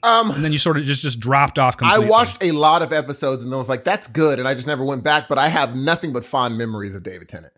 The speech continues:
Speaker 2: Well, I would like to submit my entry as the, um, the fourteenth Doctor. I'm going for Michael Sheen. He has a look, if you, the way he's dressed as Aziraphale in most of the scenes is very reminiscent of an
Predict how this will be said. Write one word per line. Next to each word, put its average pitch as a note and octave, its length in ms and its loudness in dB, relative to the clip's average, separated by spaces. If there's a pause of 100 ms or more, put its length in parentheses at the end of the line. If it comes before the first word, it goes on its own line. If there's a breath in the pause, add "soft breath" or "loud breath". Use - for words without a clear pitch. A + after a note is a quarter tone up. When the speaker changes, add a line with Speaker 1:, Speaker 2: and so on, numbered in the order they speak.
Speaker 2:
Well, F3+ 480 2 (240)
I C4 140 2
would E4+ 160 0
like A3 200 0
to G3+ 100 -2
submit D#3 720 -4
my C3+ 240 -2
entry C3+ 680 0
as B2 300 0
the, B2 200 -2
um, A2 280 -4 (680)
the C#3 140 2
fourteenth E3+ 400 0
Doctor. C#3+ 420 0 (380 soft breath)
I'm C#4 240 2
going D#4+ 260 4
for B3+ 140 0
Michael A3+ 340 0
Sheen. A#3 400 -6 (300)
He G#3+ 180 -2
has A3 300 2
a C4 40 -2
look, F3+ 340 -2 (220)
if C3+ 160 -4
you, F3+ 160 -4
the D3 80 0
way A3 120 4
he's G#3 200 0
dressed E3+ 340 0
as D3 200 2
Aziraphale D#3+ 640 -2
in C#3 80 0
most C#3 220 -2
of C#3 60 -8
the C3 80 -4
scenes C3+ 320 -4 (280 loud breath)
is A#2+ 160 -2
very D#3+ 300 0
reminiscent C3+ 460 2
of A2+ 100 2
an A#2 100 -2